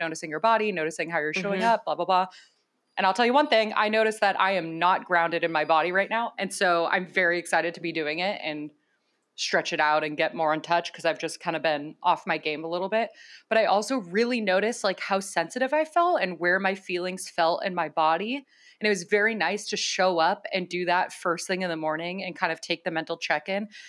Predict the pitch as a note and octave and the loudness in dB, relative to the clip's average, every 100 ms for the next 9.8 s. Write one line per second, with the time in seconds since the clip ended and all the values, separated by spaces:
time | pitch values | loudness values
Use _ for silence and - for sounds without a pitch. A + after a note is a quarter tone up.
0 | _ G3+ G#3+ G#3+ F#3 F#3+ F#3+ - E3+ E3 | _ 0 0 2 0 0 -2 0 0 0
1 | - F3+ F3 F#3+ _ _ _ _ _ _ | -2 0 0 -4 _ _ _ _ _ _
2 | _ _ G3 F3+ F3 F3 F3+ D#3+ D3+ D#3 | _ _ 2 4 0 -2 -2 -2 0 -2
3 | D#3 - F3 F3+ A#3+ A3 F3 E3 E3+ D#3+ | -2 -2 -2 0 0 0 -2 0 0 -2
4 | - D3+ D3 E3 D#3 F3 F3+ G#3 G#3 A#3+ | -6 -6 0 0 0 0 0 0 -2 2
5 | A3 G3 G#3+ G#3 G3+ G#3 G3+ G3 F#3 A3+ | 2 2 0 0 -2 -2 -2 -2 0 2
6 | A3 G3+ F#3 F#3+ F#3 F3 - F3 D#3+ D#3 | 2 2 0 0 -2 -4 -4 -4 -4 -6
7 | E3 _ _ _ _ _ _ _ _ G3+ | -8 _ _ _ _ _ _ _ _ -2
8 | F#3 F3+ F3 E3+ F#3+ F3+ - F3+ E3+ F#3+ | -2 0 0 0 -6 -8 -2 0 0 -2
9 | G3 G3+ F#3 E3 - - F#3 - | -4 -4 -2 -2 -4 -4 -4 -4